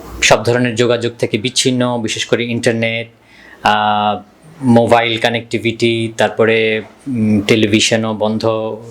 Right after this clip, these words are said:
ডিশ সংযোগ, সব কিছু মিলিয়ে আমি একেবারেই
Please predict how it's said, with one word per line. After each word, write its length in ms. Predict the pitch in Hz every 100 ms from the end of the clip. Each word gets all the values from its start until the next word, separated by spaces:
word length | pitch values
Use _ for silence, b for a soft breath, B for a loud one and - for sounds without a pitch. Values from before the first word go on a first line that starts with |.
| 113 117 - - 110
ডিশ 200 | 110 -
সংযোগ, 360 | 113 110 110 B B B -
সব 280 | - 147
কিছু 280 | - 139 -
মিলিয়ে 600 | 147 120 120 139 156 190 - _ -
আমি 260 | 107 117 120
একেবারেই 560 | 120 127 135 143 185